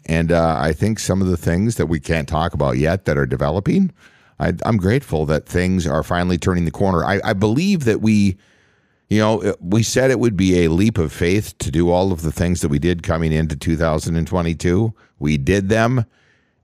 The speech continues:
and I'm glad we did, because now looking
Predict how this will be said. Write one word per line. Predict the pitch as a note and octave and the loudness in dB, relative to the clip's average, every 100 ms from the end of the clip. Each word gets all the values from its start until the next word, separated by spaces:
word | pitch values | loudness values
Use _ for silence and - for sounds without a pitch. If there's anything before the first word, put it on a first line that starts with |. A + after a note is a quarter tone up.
| - | -6
and | F#2 E2 | -2 0
I'm | E2 D#2 | 0 0
glad | C#2+ D2 F2 F#2 F#2 | -2 -2 0 0 -2
we | E2 D2+ | 0 0
did, | B1+ E2+ G2 B2+ B2 - _ _ - | 0 2 2 2 -2 -6 _ _ -4
because | D#2+ G2 E2 | 0 0 0
now | A2 A2 | 0 0
looking | G2 G#2 G#2 G2 F#2 | 0 0 0 0 0